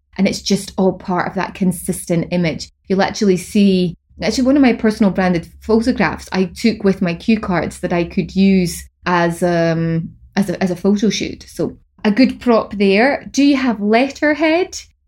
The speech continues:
You know, do you have, it doesn't even need to be letterhead. You know, years ago I had letterhead that was printed, you know, paperwork that was printed. You don't need that anymore. Just a basic letterhead that's designed, 'cause you're gonna need this if you have a business bank account,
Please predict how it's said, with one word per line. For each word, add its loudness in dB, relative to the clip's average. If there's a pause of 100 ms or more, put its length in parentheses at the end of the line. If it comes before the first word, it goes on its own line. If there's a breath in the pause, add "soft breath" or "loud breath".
(240)
You 4
know, 6
do 2
you 4
have, 0
it -4
doesn't -2
even 0
need 4
to -8
be 0
letterhead. 0 (120)
You 0
know, 4
years 2
ago 0
I 0
had -4
letterhead -2
that -2
was -4 (140)
printed, 2 (140)
you 2
know, 0 (320)
paperwork -2
that -10
was -8
printed. -2
You -4
don't -2
need -2
that -4
anymore. 0
Just -4 (220 loud breath)
a -4
basic 0
letterhead 0
that's -4
designed, 0
'cause -2
you're 2
gonna 2
need 6
this -2
if -12
you -2
have -2
a -4
business -2
bank 2
account, 0